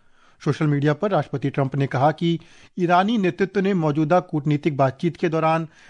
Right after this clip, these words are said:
लचीला रुख अपनाया है। वहीं दूसरी तरफ ईरान ने परमाणु निगरानी ढांचे के दायरे को लेकर अमेरिका के दावों को खारिज कर दिया है। ईरानी विदेश मंत्रालय के प्रवक्ता इस्माइल बकाई ने स्पष्ट किया कि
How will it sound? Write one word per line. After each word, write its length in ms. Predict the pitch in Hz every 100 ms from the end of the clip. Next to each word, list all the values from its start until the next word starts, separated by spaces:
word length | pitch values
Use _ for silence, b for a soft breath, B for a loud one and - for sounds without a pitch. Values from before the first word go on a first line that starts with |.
| B
लचीला 440 | 156 151 - 208 226
रुख 280 | 151 151 -
अपनाया 340 | 151 143 139
है। 220 | 127 120 101 _ b 147
वहीं 140 | 147
दूसरी 260 | 143 - 180
तरफ 280 | 170 208
ईरान 280 | 165 147 147
ने 140 | 147 147
परमाणु 380 | 143 135 143 147
निगरानी 380 | 139 139 139
ढांचे 320 | 139 131 127 143
के 220 | 143 143 B B B B
दायरे 280 | 147 156 185
को 120 | 208
लेकर 300 | 208 196 226
अमेरिका 320 | 208 160 156 160
के 160 | 160
दावों 300 | 135 135 147
को 160 | 151 151
खारिज 340 | 143 139 151 -
कर 160 | 175
दिया 200 | 151 175
है। 200 | 170 254 _ b b b b 175
ईरानी 320 | 151 151 156
विदेश 300 | 143 143 147
मंत्रालय 360 | 143 139 143 147
के 140 | 156
प्रवक्ता 420 | 139 139 131 156
इस्माइल 420 | 151 - 139 143 139
बकाई 320 | 131 143 156
ने 120 | 156
स्पष्ट 360 | 143 - 175 -
किया 260 | 175 170
कि 160 | 160 175